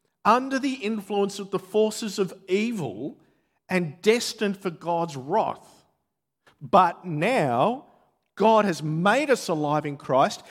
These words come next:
He has saved us purely by his grace and not by anything that we have done.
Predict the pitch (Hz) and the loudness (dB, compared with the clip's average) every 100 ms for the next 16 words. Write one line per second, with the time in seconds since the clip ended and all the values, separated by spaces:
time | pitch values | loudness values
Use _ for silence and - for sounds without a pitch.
0 | - - 185 160 - - 233 269 269 247 | -14 0 2 2 -4 -6 -2 0 0 2
1 | 220 - - - - 294 285 269 190 202 | 0 0 -10 -12 -2 2 2 0 0 0
2 | 202 190 208 170 156 170 147 156 170 170 | 0 0 -6 -6 0 0 0 -2 -4 0
3 | 160 170 247 247 240 196 185 170 147 135 | -2 -2 -6 -4 -4 -2 2 2 2 0
4 | 135 127 202 | -2 -2 -4